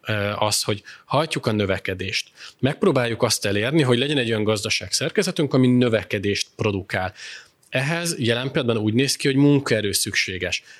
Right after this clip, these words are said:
Ehhez mondjuk, ö, hát meg kéne növelni ugye a reprodukciós rátákat, csúnyán fogalmazva, tehát hogy nőjön a népességszám. De hogyha nő a népességszám,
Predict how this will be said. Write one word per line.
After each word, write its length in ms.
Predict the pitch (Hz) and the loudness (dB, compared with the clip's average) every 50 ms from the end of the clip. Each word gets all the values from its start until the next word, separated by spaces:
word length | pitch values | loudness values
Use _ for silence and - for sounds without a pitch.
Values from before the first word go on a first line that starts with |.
| _ _ | _ _
Ehhez 300 | - 127 120 135 139 135 | -6 -4 -4 -2 -2 0
mondjuk, 520 | 135 139 135 131 131 127 135 127 131 - - | 2 2 4 4 4 4 2 2 0 0 0
ö, 300 | 135 127 123 123 123 123 120 117 - _ _ _ _ _ _ _ _ | 2 4 4 4 2 2 0 -4 -10 _ _ _ _ _ _ _ _
hát 160 | - - 113 110 | -2 0 4 4
meg 180 | 131 139 135 | 4 2 2
kéne 200 | 135 - 120 110 | 0 -2 0 0
növelni 640 | 110 113 117 113 107 104 104 101 104 107 110 120 123 | 2 2 2 2 2 2 0 0 -2 -4 -4 -4 -4
ugye 220 | 117 107 104 107 | -2 0 0 2
a 20 | |
reprodukciós 800 | 107 113 117 113 - 113 104 101 95 - - - 98 95 - - | 2 0 0 0 -2 0 0 0 0 0 -2 -4 -2 -2 -2 -2
rátákat, 480 | 107 98 92 - - 90 - 92 87 - | -2 -2 -2 -2 -4 -4 -4 -6 -4 -4
csúnyán 360 | - - 110 104 98 92 90 | -2 0 0 0 0 -2 -4
fogalmazva, 720 | - - 104 95 95 98 101 104 110 110 117 139 147 147 - - - - - - | -4 -4 0 0 2 2 2 0 -2 0 0 0 -2 -2 -4 -10 -14 -16 -12 -4
tehát 180 | - 120 110 | -4 -2 -2
hogy 120 | 120 120 120 | 0 0 4
nőjön 320 | 131 135 135 127 117 113 | 4 6 6 4 4 0
a 60 | 110 | 0
népességszám. 800 | 107 110 107 104 98 - - 92 - - - 95 - - - 107 | 0 0 0 0 -2 -2 -2 -2 0 -2 -2 -2 -2 -2 -2 0
De 60 | 104 110 | -2 -2
hogyha 160 | 101 - 117 | -2 0 2
nő 180 | 120 131 165 | 2 4 4
a 80 | 170 139 | 4 2
népességszám, 840 | 120 120 113 117 - 127 123 - - - 170 - - - 147 151 | 2 0 0 -2 -2 -2 0 -2 -2 -2 -2 -2 0 0 -2 -4